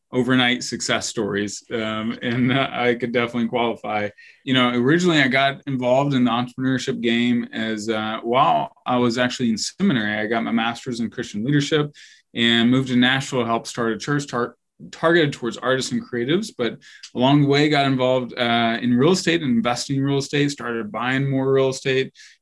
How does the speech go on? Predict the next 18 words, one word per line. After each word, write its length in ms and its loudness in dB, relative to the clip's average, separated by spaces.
and 160 4
realized, 680 2
"I 120 0
love 280 2
the 60 2
marketplace. 680 -2
I 60 -8
love 240 0
the 80 -4
game 240 4
of 60 2
business," 440 -2
and 80 -10
I 60 -6
was 100 -6
meant 300 -2
for 140 -12
that. 360 -4